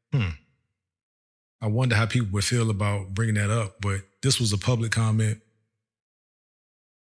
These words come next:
So I'm gonna read it 'cause I don't think it said,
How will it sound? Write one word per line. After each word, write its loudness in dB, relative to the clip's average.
So 4
I'm 4
gonna 4
read 4
it 0
'cause 0
I 0
don't -2
think -2
it 0
said, 2